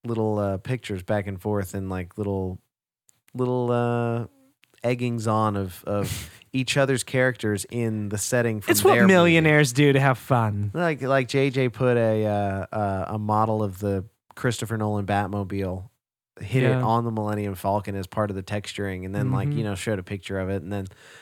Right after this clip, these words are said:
Speaker 1: they did something with, uh, what was it? Stormtroopers. Oh, somebody stole a Batmobile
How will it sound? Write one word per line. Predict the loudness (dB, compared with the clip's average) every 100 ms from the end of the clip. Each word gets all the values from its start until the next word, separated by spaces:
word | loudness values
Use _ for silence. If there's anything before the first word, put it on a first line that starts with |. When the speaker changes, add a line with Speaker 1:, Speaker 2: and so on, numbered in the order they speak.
| -18 -8
Speaker 1:
they | -2
did | 0 0
something | -2 -2 -2
with, | -2 -2 -4 -6
uh, | -4 -4 -6 -8 _ _ _ _ _ _ _ _ _
what | -8 -6
was | -6 -6
it? | -8 -12 _ _ _ _ _ -14
Stormtroopers. | -2 0 0 -4 -6 -6 -10 -6
Oh, | -2 0 0
somebody | -2 -4 -4 -4
stole | -6 -4 0 2 0
a | -2
Batmobile | -2 -4 -4 -6 -6 -8 -10